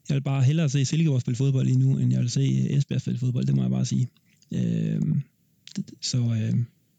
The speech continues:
ja. Så lige nu, jeg synes, det er de helt, lige nu er de to helt klart rigtige oprykkere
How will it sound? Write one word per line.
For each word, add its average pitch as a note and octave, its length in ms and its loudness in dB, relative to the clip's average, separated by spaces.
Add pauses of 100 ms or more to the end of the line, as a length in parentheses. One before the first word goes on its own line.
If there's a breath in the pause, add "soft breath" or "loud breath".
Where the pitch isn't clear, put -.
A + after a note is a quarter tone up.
(460)
ja. A#2+ 80 -2 (160)
Så D3 140 -2
lige F#3+ 160 4
nu, F3 300 4
jeg F3 80 2
synes, F3 140 2
det D#3 140 -2
er D3+ 40 2
de D3+ 40 4
helt, D#3+ 260 2
lige F#3+ 120 4
nu E3+ 120 4
er D3+ 60 0 (180)
de D#3 140 4
to E3 260 0
helt D3+ 240 2
klart A#2+ 400 -4
rigtige A#2 400 -4
oprykkere E2 480 -4